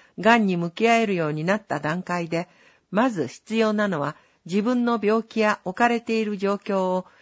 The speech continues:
しっかり理解すること。つまり、正確な情報の収集です。正しい対処のためには、正しい情報が不可欠です。自分の病気や体調、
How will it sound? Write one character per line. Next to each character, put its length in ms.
し 180
っ 60
か 160
り 140
理 100
解 240
す 140
る 100
こ 140
と。 180
つ 120
ま 120
り、 140
正 240
確 320
な 180
情 280
報 260
の 220
収 240
集 260
で 160
す。 240
正 340
し 200
い 60
対 220
処 140
の 140
た 120
め 120
に 100
は、 160
正 340
し 160
い 40
情 220
報 220
が 140
不 100
可 160
欠 260
で 140
す。 200
自 200
分 240
の 180
病 240
気 160
や 220
体 260
調、 420